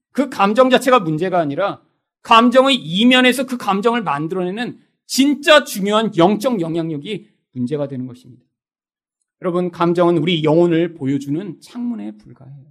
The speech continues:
왜 분노하시죠? 영혼에서 내가 하나님처럼 내 마음대로 살려고 했는데 그 하나님 노릇이 좌절되어 있기 때문에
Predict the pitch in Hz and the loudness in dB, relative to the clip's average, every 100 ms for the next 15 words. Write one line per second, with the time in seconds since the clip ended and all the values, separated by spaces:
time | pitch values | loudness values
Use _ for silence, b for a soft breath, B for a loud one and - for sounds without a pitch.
0 | _ _ _ _ _ _ - 180 190 175 | _ _ _ _ _ _ -4 -2 -2 -4
1 | 170 170 170 - 214 240 _ _ _ _ | 0 0 0 -6 -14 -14 _ _ _ _
2 | _ - 185 240 247 262 190 233 - 285 | _ 0 4 6 6 4 6 6 6 4
3 | 277 277 269 254 254 254 247 139 170 214 | 4 4 0 0 2 4 2 2 2 6
4 | 247 247 240 240 277 269 247 233 226 220 | 6 6 2 2 0 2 2 2 2 0
5 | 226 156 _ _ _ _ _ - 302 349 | 0 0 _ _ _ _ _ 2 2 4
6 | 339 339 320 220 240 262 269 - - 196 | 4 4 0 0 0 0 -2 -2 0 4
7 | 214 240 240 240 226 - 196 202 269 196 | 6 4 4 -2 -6 -8 -6 -4 -6 -6